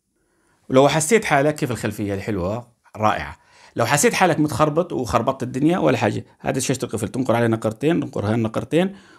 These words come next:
وبتيجي هنا في حاجة اسمها رس-، هذا اللي هو اللون اللي هنا فوق الزر، دبل كليك، بترجع كل شيء، كل شيء بيرجع كما كان.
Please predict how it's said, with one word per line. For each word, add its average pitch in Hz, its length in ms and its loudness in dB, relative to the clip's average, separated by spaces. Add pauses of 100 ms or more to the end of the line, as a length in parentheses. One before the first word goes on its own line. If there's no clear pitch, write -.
(120)
وبتيجي 156 360 2
هنا 156 400 4
في 131 180 -4
حاجة 131 240 2
اسمها 120 300 0
رس-، 117 140 -6 (320)
هذا 107 220 2 (140)
اللي 104 200 2
هو 104 300 4
اللون 110 560 2
اللي 127 120 2
هنا 127 160 2
فوق 127 180 0
الزر، 120 240 2
دبل 139 300 2
كليك، 180 360 -2 (360)
بترجع 147 320 2
كل 156 300 -4
شيء، 160 340 0 (1200)
كل 139 220 -2
شيء 147 280 0
بيرجع 120 460 2
كما 107 360 -2
كان. 85 280 -6